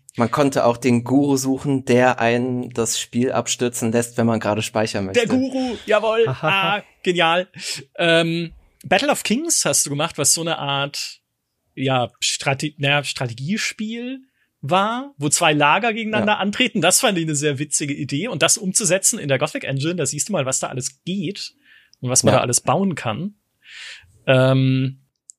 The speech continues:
Speaker 2: hast du jemals im Zuge der Arbeit an einer dieser Mods mit Piranha Bytes eigentlich Kontakt gehabt? Also haben die irgendwie sich mit der Modding-Community selber so aktiv beschäftigt?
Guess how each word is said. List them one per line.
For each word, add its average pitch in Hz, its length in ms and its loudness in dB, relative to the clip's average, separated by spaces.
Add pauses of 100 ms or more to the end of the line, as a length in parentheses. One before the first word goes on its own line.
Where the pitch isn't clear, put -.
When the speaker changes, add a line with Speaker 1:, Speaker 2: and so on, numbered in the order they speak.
(560)
Speaker 2:
hast - 280 0
du 254 60 0
jemals 175 1300 -2 (440)
im 151 380 -2 (360)
Zuge 220 380 0
der 180 160 0
Arbeit 190 640 2
an 139 120 -4
einer 185 280 0
dieser 190 240 -2
Mods 151 560 -2
mit 135 180 -2
Piranha 143 440 -2
Bytes 131 480 0
eigentlich 131 420 -4 (100)
Kontakt - 540 -4
gehabt? 226 300 2
Also 143 340 0
haben 147 220 -2
die 147 120 -4
irgendwie 143 300 2
sich 139 200 0
mit 143 120 2
der 135 100 4
Modding-Community 139 800 0
selber 127 360 2
so - 180 -2
aktiv - 320 -6
beschäftigt? - 800 -6